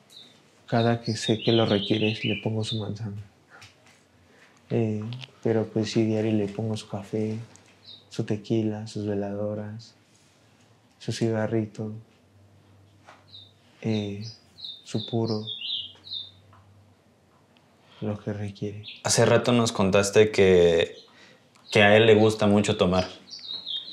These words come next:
Speaker 2: le gusta mucho el alcohol.
Speaker 1: Sí, ve todo lo que tiene de
Speaker 2: Sí.
Speaker 1: alcohol,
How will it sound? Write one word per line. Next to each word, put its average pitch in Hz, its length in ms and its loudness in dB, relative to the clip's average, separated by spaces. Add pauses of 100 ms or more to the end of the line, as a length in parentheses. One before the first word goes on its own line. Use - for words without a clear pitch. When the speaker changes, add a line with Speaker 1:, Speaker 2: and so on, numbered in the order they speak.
Speaker 2:
le 104 80 0
gusta 101 200 2
mucho 107 220 4
el 107 80 6
alcohol. 95 440 4 (120)
Speaker 1:
Sí, 110 520 -4 (260)
ve 131 180 2
todo 143 260 6
lo 135 120 6
que 127 100 0
tiene 131 260 2
de 123 100 6
Speaker 2:
Sí. - 140 4
Speaker 1:
alcohol, 135 420 4